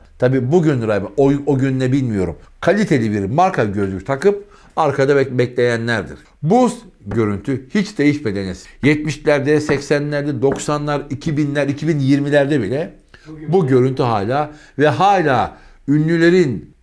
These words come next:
Speaker 1: cenazeleri Şişli Teşvikiye Camii'nden kalkıyor. Enteresan değil mi?
Speaker 2: Öyle abi.
Speaker 1: Teşvikiye Camii olmasa bu adamların namazları nerede kılınır?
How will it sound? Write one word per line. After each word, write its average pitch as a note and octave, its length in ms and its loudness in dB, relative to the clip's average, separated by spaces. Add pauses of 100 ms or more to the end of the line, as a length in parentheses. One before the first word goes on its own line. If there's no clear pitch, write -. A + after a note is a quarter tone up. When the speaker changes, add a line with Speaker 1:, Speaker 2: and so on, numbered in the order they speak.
(120)
Speaker 1:
cenazeleri C3 920 0 (120)
Şişli D3+ 440 -2
Teşvikiye C3+ 480 -2
Camii'nden A2+ 480 -4
kalkıyor. D2+ 380 -14 (220)
Enteresan D#3+ 600 0
değil F3 120 0
mi? D#2+ 220 -8 (200)
Speaker 2:
Öyle C3 140 -14
abi. - 200 -20
Speaker 1:
Teşvikiye C#3+ 640 0
Camii C3 440 2
olmasa D3+ 540 0
bu D#3 160 -2
adamların C#3 580 0
namazları C3+ 560 0 (360)
nerede C3 380 0
kılınır? G#2+ 420 -8